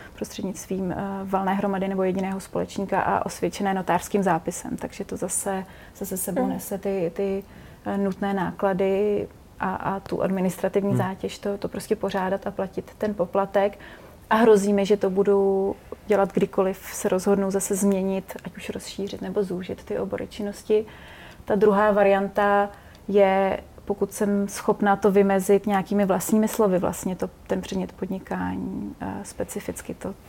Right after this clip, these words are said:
Speaker 1: co dělám. Vlastně nemusí se to, právě soud říká, nemusí se to nutně krýt s tím, s tím živnostenským oprávněním, ale musí z toho být vlastně všem, protože to je veřejný údaj, z-, z-,
Speaker 3: Mhm.
Speaker 1: dostupný prostě z rejstříku a sbírky listin,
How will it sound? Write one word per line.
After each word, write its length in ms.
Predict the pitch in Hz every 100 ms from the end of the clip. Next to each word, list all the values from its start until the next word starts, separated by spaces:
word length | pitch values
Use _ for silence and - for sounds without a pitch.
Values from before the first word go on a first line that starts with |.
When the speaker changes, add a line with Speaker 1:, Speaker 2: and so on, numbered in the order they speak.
| -
Speaker 1:
co 160 | - 196
dělám. 400 | 196 180 170 165
Vlastně 280 | 180 - 190
nemusí 340 | 202 202 208
se 100 | 202
to, 120 | 208
právě 340 | 208 208 190 175
soud 220 | 190 190
říká, 360 | 208 196 196 196 - 202
nemusí 320 | 196 190 202
se 100 | 196
to 120 | 208
nutně 320 | 208 - 208
krýt 380 | 202 208 185 185 -
s 140 | - -
tím, 300 | 196 196 -
s 160 | -
tím 480 | - 202 196 196 - -
živnostenským 680 | - 202 196 - 202 - 214
oprávněním, 720 | 196 196 196 190 196 190 196 - - -
ale 160 | 196
musí 300 | 196 196 -
z 100 | -
toho 220 | - 196 202
být 320 | 208 - - -
vlastně 320 | 208 - 214
všem, 400 | - 226 202 233
protože 380 | - - 190 202
to 140 | 196
je 120 | 196
veřejný 420 | 185 185 196 208 -
údaj, 340 | 202 208 214
z-, 220 | 208 - 214
z-, 40 |
Speaker 3:
Mhm. 200 | 120 120
Speaker 1:
dostupný 520 | 208 - 202 208 208
prostě 340 | - 226 - 208
z 200 | - 214
rejstříku 500 | - - - 208 208
a 60 |
sbírky 360 | 202 214 - 214
listin, 320 | 208 -